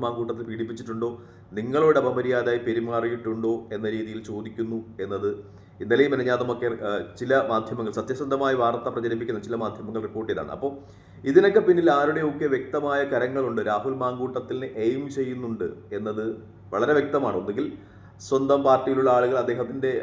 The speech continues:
ആ, ഉം, ആ, വളർച്ചയിൽ അസൂയമുള്ള ആളുകൾ, അല്ലെങ്കിൽ അദ്ദേഹം എടുത്ത രാഷ്ട്രീയ നിലപാടുകളോട്, ആ, എതിർപ്പുള്ള, എതിർ പ്രസ്ഥാനത്തിലുള്ള ആളുകൾ എന്ന കാര്യത്തിൽ സംശയമില്ല. എന്തായാലും രാഹുൽ മാങ്കൂട്ടത്തിൽ ടാർഗറ്റാണ്. യു ഡി എഫിൻ്റെ രണ്ട് പ്രമുഖരായ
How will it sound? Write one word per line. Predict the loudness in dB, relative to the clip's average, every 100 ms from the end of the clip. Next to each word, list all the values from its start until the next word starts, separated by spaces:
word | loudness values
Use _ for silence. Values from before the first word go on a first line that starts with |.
| -2
ആ, | -4 -6
ഉം, | -8 -8 -2
ആ, | 0 0 -2 -10 -20 -20 -20 -2
വളർച്ചയിൽ | 0 0 -2 -2 0
അസൂയമുള്ള | 0 0 0 2 2
ആളുകൾ, | 2 0 0
അല്ലെങ്കിൽ | -2 0 2
അദ്ദേഹം | 2 2 0
എടുത്ത | -4 0 2
രാഷ്ട്രീയ | 2 -2 -4
നിലപാടുകളോട്, | -2 -2 2 4 4 2 2 2 0 -2 -10 -18 -20 -16 0
ആ, | 4 4 2 2
എതിർപ്പുള്ള, | 2 0 2 4 4 2 -6 -6 -2
എതിർ | 0 0
പ്രസ്ഥാനത്തിലുള്ള | -4 -2 0 0 -2 -2 0
ആളുകൾ | 0 2 0 -2 -6
എന്ന | -4 -2
കാര്യത്തിൽ | -2 -4 -8
സംശയമില്ല. | -8 -4 -4 -4 -4
എന്തായാലും | 2 2 4 4
രാഹുൽ | 2 0 -2
മാങ്കൂട്ടത്തിൽ | -2 -4 -4 -2
ടാർഗറ്റാണ്. | 0 0 -2 -2 -2 -2 -10 -18 -20 -20 -20 -14
യു | -4 -2 0
ഡി | 4
എഫിൻ്റെ | 4 4 2 4
രണ്ട് | 2 6 6
പ്രമുഖരായ | 6 2 4 4